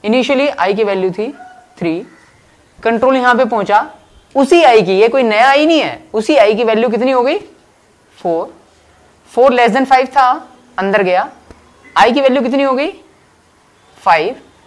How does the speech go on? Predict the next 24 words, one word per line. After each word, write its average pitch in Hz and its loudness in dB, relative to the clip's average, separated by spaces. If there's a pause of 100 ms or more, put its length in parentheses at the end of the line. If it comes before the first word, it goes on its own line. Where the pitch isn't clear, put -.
(280)
Five 240 4
less 247 0
than 269 0
five 269 2
है 302 0
क्या? 180 -4 (240)
नहीं 202 -2
है, 294 -6 (420)
तो 190 -6
control 208 -2 (200)
यहां 170 -4
पे 247 -2
shift 233 -6
हो 202 -2
जाएगा, 185 -2 (400)
आई 175 2
की 190 -4
value 196 -2
print 170 -8
करेगा, 165 -4
आई 156 -2
की 196 -6
value 202 -4
कितनी? 220 -8